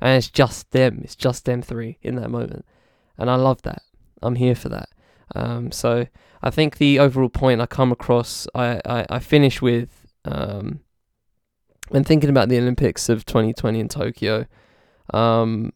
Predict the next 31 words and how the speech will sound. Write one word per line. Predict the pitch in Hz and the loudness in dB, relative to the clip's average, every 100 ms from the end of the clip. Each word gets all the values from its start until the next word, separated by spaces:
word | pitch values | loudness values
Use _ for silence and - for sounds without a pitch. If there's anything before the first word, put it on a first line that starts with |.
| _ _ - | _ _ -2
is | 131 127 | -2 0
just | 143 - | -2 0
that. | - 92 - _ _ _ - | -2 -2 -4 _ _ _ -4
It's | 131 135 | -2 0
just | 165 - | 0 2
the | 143 | 2
overall | 147 156 139 143 143 139 | 8 8 8 6 6 6
gratitude | 120 139 135 - - 135 127 123 113 - _ _ - | 4 2 2 0 0 2 4 2 -4 -14 _ _ 0
I | 131 | 0
feel | 131 139 131 123 120 | 2 4 4 4 2
that, | 127 123 107 - _ _ | 2 2 0 -6 _ _
you | - | 0
know, | 160 165 | 2 2
some, | 160 202 190 - | 2 2 2 4
maybe | 208 214 | 4 4
some | 208 208 | 2 2
of | 196 | 4
us | 185 190 | 4 2
had. | 196 190 - | 2 2 2
I | 135 156 | 2 4
definitely | 160 160 160 156 | 4 4 2 2
had | 156 | 2
it. | 160 - | 0 2
I've | 139 131 | 2 2
been | 143 139 135 | 4 2 4
waiting | 139 | 2
for | 127 139 | 2 2
this | 131 | 0
for | - | 2
a | 131 | 2
year. | 120 123 123 123 | 2 2 4 2